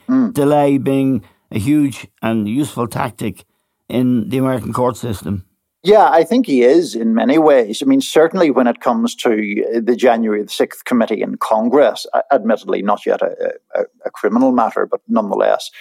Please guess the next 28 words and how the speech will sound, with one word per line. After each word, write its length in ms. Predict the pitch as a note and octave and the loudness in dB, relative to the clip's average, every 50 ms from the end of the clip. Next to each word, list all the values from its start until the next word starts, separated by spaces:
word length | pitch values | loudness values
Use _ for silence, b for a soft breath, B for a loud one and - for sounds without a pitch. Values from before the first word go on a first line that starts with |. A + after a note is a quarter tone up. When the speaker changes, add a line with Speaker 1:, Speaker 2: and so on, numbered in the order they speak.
| B B B - | B B B -2
Speaker 1:
he's 180 | E3+ D#3 - | -2 -2 2
certainly 380 | - D#3 D#3+ D#3+ F3+ D#3 C3 A2 | 2 2 2 2 2 0 0 0
playing 320 | - - B2+ A2 G#2+ G#2+ | 0 0 -2 0 -2 -4
for 140 | - - A2 | -6 -6 -2
time 300 | - A2+ G2+ G2 F#2+ F#2+ | 0 0 0 0 -2 0
there, 260 | G2 G2 G2 G#2 G2+ - A2 | 0 2 2 2 2 2 2
as 180 | A2+ A2 - | 2 2 2
are 140 | G#2+ G2 G2 | 2 0 0
his 240 | - - F#2+ - - - A2 | -2 -6 -10 -10 -6 -2 0
allies. 640 | - G2+ A#2+ C3+ C3 A#2 G#2 F#2+ - - - B B B B B B B B - | 0 2 4 4 4 2 2 0 -4 -8 -14 B B B B B B B B 0
In 200 | F#3+ F3 E3+ C3+ | 0 2 2 -2
terms 440 | - - D#3+ E3 F3+ G3+ G#3+ - A3 | -2 0 0 0 2 0 -2 0 0
of 160 | A3 G#3 - - - | 0 0 0 -4 -10
the 60 | F3 | -10
courts 640 | - - - - - D3 C3+ B2 B2 - - - - A2+ | -8 -6 -4 0 2 2 2 2 0 -2 -8 -12 -8 -4
more 260 | A2+ A2+ A2+ A2 G#2+ | -2 2 2 2 2
broadly, 800 | G2+ - - G#2+ G#2 G#2 G#2 A2 A2 A2+ A#2+ B2+ A#2 A2 G#2 - - _ _ _ _ _ | 0 0 -2 0 2 2 2 0 0 -2 -2 -2 0 -2 -4 -8 -12 _ _ _ _ _
he's 300 | - - F3 F#3 E3 - | -6 -4 -2 -2 -2 -4
having 400 | - - A3 A#3+ A3+ C4 B3 A3 | -4 -2 0 0 2 2 2 2
a, 180 | G3+ F3 D3+ - - | 2 2 2 0 0
a 80 | D#3 D3+ | 0 0
mixed 720 | C#3+ C#3 C#3+ D3 D#3 D3+ - - - - - - - - _ _ | 2 2 2 2 0 -2 -2 -6 -12 -12 -12 -14 -16 -20 _ _
run 540 | C3 B2 G#2+ A2+ A#2 A2 B2 D3 E3+ E3 C#3 | -2 0 2 4 4 4 2 0 -2 -4 -4
in 140 | D#3+ F3 E3 | -2 0 2
a 80 | D3 | 2
way. 400 | C#3 B2+ - G#2 G2 F#2+ - - _ _ _ _ _ _ _ _ | 4 2 2 2 0 -2 -6 -10 _ _ _ _ _ _ _ _
For 320 | - - - - E3 F3 F3+ | -14 -14 -4 0 2 2 4
example, 720 | F#3 F3 C#3 A#2 - C#3 C#3 D3 - - G3 G3 F#3+ - | 2 2 0 -2 -2 -2 -2 -2 -2 -2 0 0 0 -2